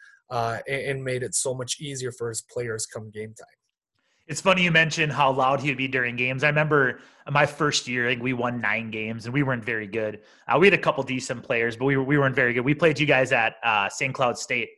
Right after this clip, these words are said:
Speaker 2: and it was, uh, <laughs> it was, like, a random, like, 'cause I think it was, like, a, there's a, an election or a caucus night or something. So it was, like, a Monday night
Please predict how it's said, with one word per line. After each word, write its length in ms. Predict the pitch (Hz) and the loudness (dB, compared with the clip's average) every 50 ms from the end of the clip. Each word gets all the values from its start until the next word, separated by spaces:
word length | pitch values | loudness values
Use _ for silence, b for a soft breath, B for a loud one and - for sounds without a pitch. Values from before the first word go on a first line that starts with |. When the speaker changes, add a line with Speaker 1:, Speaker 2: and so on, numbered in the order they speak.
| b b b b b b b b - | b b b b b b b b 0
Speaker 2:
and 460 | 139 131 123 120 113 107 107 104 - - _ _ _ _ _ _ _ | 0 2 2 2 0 -2 -4 -8 -14 -16 _ _ _ _ _ _ _
it 80 | 160 | 2
was, 220 | 147 147 139 117 139 | 2 2 4 4 2
uh, 340 | 131 120 113 107 101 101 101 - | 2 2 2 2 0 -2 -6 -6
<laughs> 140 | _ 143 - | _ -2 0
it 100 | 202 190 | 2 4
was, 240 | 185 190 190 175 165 | 6 6 6 6 4
like, 100 | 185 165 | 4 4
a 80 | 165 | 4
random, 540 | 143 131 135 139 139 151 151 143 139 139 139 | 4 4 4 4 4 4 6 6 4 4 4
like, 180 | 131 123 117 - | 4 2 2 0
'cause 160 | - 135 117 | -2 -2 0
I 60 | 127 | 2
think 120 | 131 147 147 | 2 2 2
it 20 | |
was, 80 | 135 131 | 2 0
like, 140 | 131 - | 0 0
a, 240 | 123 113 104 101 - - 120 | 2 0 0 -2 -4 -4 -4
there's 160 | 127 123 113 | -4 -2 -2
a, 100 | 110 110 - 139 | -2 -4 -4 -4
an 120 | 139 135 | -2 -2
election 460 | 131 120 135 135 135 - - 151 139 | 0 0 0 -2 -2 -2 -4 -4 -2
or 120 | 135 120 117 | 0 -2 -2
a 40 | |
caucus 460 | - - 139 120 113 - 131 123 - - | -2 0 0 0 0 -2 -8 -10 -6 -6
night 100 | 127 123 | -4 -2
or 80 | 123 | -2
something. 280 | - - 135 120 131 123 | -2 -4 -4 -8 -10 -8
So 80 | 131 | -6
it 20 | 147 | -2
was, 60 | 143 | -2
like, 100 | 175 160 | 0 0
a 120 | 151 131 | 0 0
Monday 360 | 123 131 135 143 143 147 147 139 | 2 0 0 0 0 -2 -2 -2
night 260 | 131 131 131 139 | 0 0 0 -2